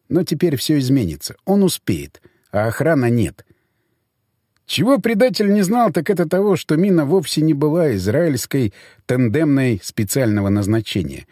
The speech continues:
Мина была, мягко говоря, доработана в тех местах, куда израильтян пускают только в виде гостей с сопровождением.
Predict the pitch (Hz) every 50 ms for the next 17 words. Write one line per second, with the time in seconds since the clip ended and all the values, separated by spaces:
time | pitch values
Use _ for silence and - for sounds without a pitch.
0 | _ _ _ _ _ _ _ _ _ _ _ - 175 233 240 226 226 202 196 208
1 | 208 214 208 190 180 202 208 165 - - 175 143 143 170 170 185 196 196 180 135
2 | 123 156 165 175 180 156 180 185 160 - 123 123 123 113 - - 139 123 - 120
3 | 117 110 - - 202 202 175 139 - - 127 127 156 160 139 117 113 131 147 139
4 | 139 143 135 - 196 208 202 170 123 - - - - - - _ - 127 113 -
5 | - 196 190 160 131 - 175 156 139 - 156 143 147 160 131 139 127 117 135 139
6 | 131 - - - 185 180 156 - - - 123 110 131 135 139 143 143 123 117 104
7 | 90 76 67 65 64 - -